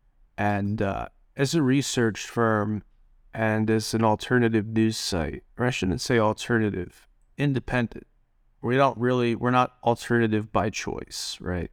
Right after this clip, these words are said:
We're more independent than anything. And, uh, we're usually not that big on U F Os or Bigfoot hunting or the Loch Ness Monster or things of this nature,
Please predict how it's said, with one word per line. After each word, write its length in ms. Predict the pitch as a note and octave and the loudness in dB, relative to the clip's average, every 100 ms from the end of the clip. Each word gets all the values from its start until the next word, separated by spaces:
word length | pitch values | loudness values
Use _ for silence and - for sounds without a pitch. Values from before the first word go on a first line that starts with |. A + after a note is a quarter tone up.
| _ - | _ -6
We're 100 | A2 | -2
more 240 | A2 G#2+ | 2 2
independent 680 | - G2+ - - A2+ G2+ - _ - | 2 -2 -4 -2 0 0 -2 _ -6
than 140 | G#2 | -4
anything. 480 | G#2+ G#2 - - G2+ - _ _ - _ _ _ - | -2 -4 -6 -16 -18 -20 _ _ -20 _ _ _ -2
And, 400 | G#2+ G#2+ G#2 G#2 | 2 4 2 2
uh, 360 | G#2 G2+ - - _ _ _ _ _ _ _ _ _ _ _ _ _ _ _ B2+ | 4 4 2 -4 _ _ _ _ _ _ _ _ _ _ _ _ _ _ _ 0
we're 160 | C#3+ | 2
usually 400 | D#3 F#3+ E3 F#3+ | 4 0 0 2
not 220 | D#3 C3+ | 2 2
that 220 | C#3 B2 - | 2 0 2
big 280 | B2 B2 | 2 2
on 260 | A#2+ A#2 A2 | 2 2 2
U 200 | A2+ A#2 | 0 0
F 160 | G#2+ A#2 | 0 2
Os 600 | A#2 A#2 A#2 A#2 - A2+ | 4 4 2 -2 -6 -4
or 260 | A2+ A2 - | -2 -4 -2
Bigfoot 440 | A2+ A2+ - A2+ - | -2 -2 -2 -2 0
hunting 680 | A2+ G#2+ A2 A2 G#2+ A2+ | -2 -2 -2 -2 -2 -2
or 420 | A2 G2+ G#2+ A2 - _ | -2 -2 -2 -6 -14 _
the 80 | A#2 | -2
Loch 300 | G#2+ G2+ - | 2 2 0
Ness 320 | A2+ G#2 - - | 0 0 -2 2
Monster 680 | G2+ G2+ - - - - - - - _ - _ - _ _ _ _ _ _ _ _ _ - | 2 2 -2 -8 -10 -10 -18 -20 -20 _ -20 _ -20 _ _ _ _ _ _ _ _ _ -4
or 120 | A2 | 0
things 340 | C#3+ B2 A2+ | 2 2 2
of 100 | A2+ | 0
this 240 | A#2 - - | 0 0 0
nature, 600 | A2 G#2 - F#2 F#2 | 0 0 0 -2 -2